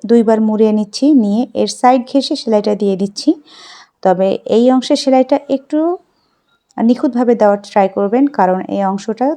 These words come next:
দেখা যাবে। আমার এখানে গলায় পাইপিং লাগানো হয়ে গেছে। এবার সেমভাবে আমি হাতের অংশে লা-, পাইপিং লাগিয়ে নেব। এই বিষয়গুলো already অনেকবার দেখিয়েছি, তাই নতুন করে দেখানোর কিছু নাই। তবে যেহেতু আমি এই ফ্রকটি Facebook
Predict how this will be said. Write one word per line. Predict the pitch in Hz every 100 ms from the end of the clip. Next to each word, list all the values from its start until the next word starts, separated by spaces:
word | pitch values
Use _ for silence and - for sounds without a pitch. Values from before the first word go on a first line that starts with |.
| -
দেখা | 185 180 170
যাবে। | 175 - - _ _ _ _ _ _ _ _
আমার | 233 269
এখানে | 269 294
গলায় | 254 233 233 226 233 233
পাইপিং | 233 226 202 208 226
লাগানো | 214 214 220
হয়ে | 208 220 185
গেছে। | 180 - 262 349
এবার | 190 185 190 185 196
সেমভাবে | 196 - 277 285 226 202 190
আমি | 185 180 185 190
হাতের | 180 185 233
অংশে | 233 233 262 247
লা-, | 233
পাইপিং | - 226 247 240
লাগিয়ে | 226 233 233
নেব। | 220 233 311 _ - - _ -
এই | 254
বিষয়গুলো | 254 269 302 294 294
already | 233 233 226
অনেকবার | 208 202 202 214 -
দেখিয়েছি, | 220 214 247 202 - 220
তাই | 220 190 190
নতুন | 185 208
করে | 202 208
দেখানোর | 185 190 233 233
কিছু | 254 240 269
নাই। | 226 240 294
তবে | 196 185 196
যেহেতু | 220 240 240 269
আমি | - 214 214
এই | 220 208 208 202 - - _
ফ্রকটি | 262 247 247 240 240
Facebook | 240 214 214 -